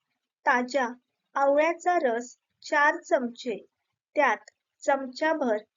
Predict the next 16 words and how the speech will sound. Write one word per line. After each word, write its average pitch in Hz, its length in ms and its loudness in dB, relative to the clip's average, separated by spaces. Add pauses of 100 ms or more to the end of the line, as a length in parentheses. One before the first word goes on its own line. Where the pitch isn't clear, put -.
(140)
खडी 294 300 2
साखर 302 560 -2 (440)
मिसळून 262 600 -2
घेतल्यास 254 640 -2
बरे 247 280 4
वाटते. - 380 -4 (2000)
रक्तदाब 277 720 2 (360)
कमी 311 300 0
झाल्याने 254 580 -6 (220)
चक्कर 320 460 -2 (120)
येत 262 340 -8
असली 247 360 -8 (140)
तर 269 140 0 (840)
आल्याचा 269 560 -2 (300)
चमचाभर 311 720 -4
रस 220 300 -6